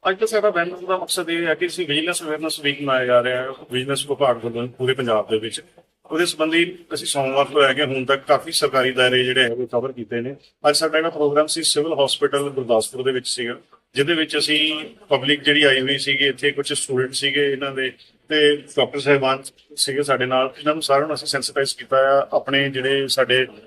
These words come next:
ਸਾਡਾ ਕੀ ਏਮ ਹੈਗਾ, ਸਾਡੇ ਕੀ ਹੈਲਪਲਾਈਨ ਨੰਬਰ ਹੈਗੇ ਨੇ ਤੇ ਸਾਡੇ ਜਿਹੜਾ ਟੋਲ ਫ੍ਰੀ ਨੰਬਰ ਹੈਗੇ ਨੇ, ਜਿਹੜਾ ਸਾਡਾ WhatsApp ਨੰਬਰ ਹੈ ਪਚਾਨਵੇਂ ਜ਼ੀਰੋ ਇੱਕ ਦੋ ਸੌ ਦੋ ਸੌ, ਸਾਡਾ ਇੱਕ ਟੋਲ ਫ੍ਰੀ ਨੰਬਰ ਹੈ ਅਠਾਰਾਂ ਸੌ ਅਠਾਰਾਂ ਸੌ ਇੱਕ ਹਜ਼ਾਰ, ਸਾਡਾ ਇੱਕ ਹੋਰ ਜਿਹੜਾ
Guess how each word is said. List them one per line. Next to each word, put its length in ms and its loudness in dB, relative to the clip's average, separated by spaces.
ਸਾਡਾ 240 4
ਕੀ 220 0
ਏਮ 160 0
ਹੈਗਾ, 360 4
ਸਾਡੇ 320 0
ਕੀ 400 0
ਹੈਲਪਲਾਈਨ 380 2
ਨੰਬਰ 240 0
ਹੈਗੇ 240 0
ਨੇ 140 -6
ਤੇ 100 6
ਸਾਡੇ 400 4
ਜਿਹੜਾ 220 2
ਟੋਲ 180 0
ਫ੍ਰੀ 160 -4
ਨੰਬਰ 220 -2
ਹੈਗੇ 220 -2
ਨੇ, 120 -6
ਜਿਹੜਾ 340 6
ਸਾਡਾ 180 0
WhatsApp 360 2
ਨੰਬਰ 240 2
ਹੈ 60 6
ਪਚਾਨਵੇਂ 360 -2
ਜ਼ੀਰੋ 140 0
ਇੱਕ 120 0
ਦੋ 120 -2
ਸੌ 180 -4
ਦੋ 100 -2
ਸੌ, 200 -6
ਸਾਡਾ 220 4
ਇੱਕ 120 2
ਟੋਲ 180 0
ਫ੍ਰੀ 140 2
ਨੰਬਰ 240 2
ਹੈ 40 6
ਅਠਾਰਾਂ 340 4
ਸੌ 140 -6
ਅਠਾਰਾਂ 260 4
ਸੌ 120 2
ਇੱਕ 120 0
ਹਜ਼ਾਰ, 300 2
ਸਾਡਾ 300 6
ਇੱਕ 160 -2
ਹੋਰ 320 0
ਜਿਹੜਾ 460 6